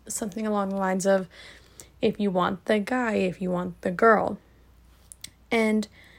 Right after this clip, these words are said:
another thing I wanted to mention too is that when I was talking about sacrifices, I did bring up sacrificing yourself for someone else and compromising your greater good. And I didn't use the word compromise.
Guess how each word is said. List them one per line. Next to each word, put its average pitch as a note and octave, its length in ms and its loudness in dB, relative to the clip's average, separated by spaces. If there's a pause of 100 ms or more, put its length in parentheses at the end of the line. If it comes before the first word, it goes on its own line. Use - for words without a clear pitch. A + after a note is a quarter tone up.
(400)
another A#3 240 4
thing G#3+ 180 0
I G3+ 80 2
wanted G3 260 -2
to G3+ 120 -6
mention G3 320 -2
too F#3+ 240 2
is F#3+ 160 2
that F#3+ 240 4
when G3+ 100 4
I F#3+ 80 2
was F#3+ 140 -2
talking G3 180 -2
about F#3+ 220 0
sacrifices, F#3+ 720 0
I G3 100 4
did F#3 240 2
bring F#3 220 0
up F3 180 -4
sacrificing F#3+ 800 2
yourself F#3+ 560 6
for F#3 640 4 (380)
someone F3+ 580 0
else A3+ 560 2
and G3+ 220 0
compromising F#3+ 760 2
your F3+ 140 0
greater F3 340 0
good. F3 260 2
And - 120 0
I F#3+ 100 0
didn't G3+ 300 6
use G#3+ 340 4
the G#3 100 -2
word F#3 300 2
compromise. F#3+ 760 0